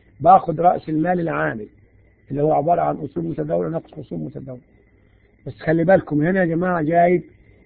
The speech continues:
إذا كانت الأصول في بداية الحول، يبقى دي جايبها إيه؟ في هذا المثال ملهاش استخدام،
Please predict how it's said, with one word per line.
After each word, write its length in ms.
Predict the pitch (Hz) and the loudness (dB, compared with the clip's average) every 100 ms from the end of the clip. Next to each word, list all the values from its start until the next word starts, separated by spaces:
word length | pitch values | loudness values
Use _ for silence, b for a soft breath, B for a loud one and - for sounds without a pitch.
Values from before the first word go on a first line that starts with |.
| _ | _
إذا 180 | 139 151 | -6 -6
كانت 420 | - 185 180 156 | 0 4 4 4
الأصول 720 | 156 160 139 - 185 190 185 - - _ - | -2 -4 -6 0 2 2 -2 -6 -20 _ -4
في 100 | 165 | 0
بداية 460 | 156 156 190 190 170 | 2 4 6 6 2
الحول، 480 | 147 - 160 135 - _ | -4 0 0 0 -6 _
يبقى 200 | 135 139 | -12 -6
دي 100 | 147 | -4
جايبها 420 | 160 165 175 151 160 | -2 0 0 0 2
إيه؟ 260 | 170 160 - - b b b b b b _ | 0 0 -4 -20 b b b b b b _
في 120 | 147 | -4
هذا 300 | 139 180 175 | 4 4 6
المثال 420 | 175 170 - 190 190 | 2 0 2 2 4
ملهاش 200 | 170 160 | 0 -2
استخدام، 480 | - 165 139 131 | -6 -12 -6 -8